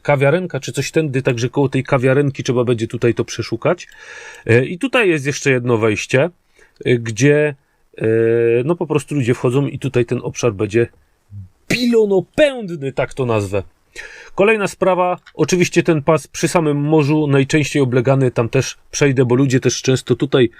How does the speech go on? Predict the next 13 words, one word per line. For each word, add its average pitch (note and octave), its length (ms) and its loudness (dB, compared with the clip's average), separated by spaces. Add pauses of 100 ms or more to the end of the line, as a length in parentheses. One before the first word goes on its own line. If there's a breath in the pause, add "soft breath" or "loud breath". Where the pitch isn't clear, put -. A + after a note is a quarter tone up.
(280 loud breath)
zaraz C3 400 2
na C3 80 0
tym B2+ 200 0
mokrym C#3 380 2
piasku, D#3+ 500 0
chociaż A#2 300 -4
to A#2+ 140 0
są A#2+ 180 -4
bardzo A#2+ 260 -2
trudne A#2+ 260 -4
warunki C3+ 340 -2
dla A#2+ 120 -2
wykrywaczy, A#2+ 560 -4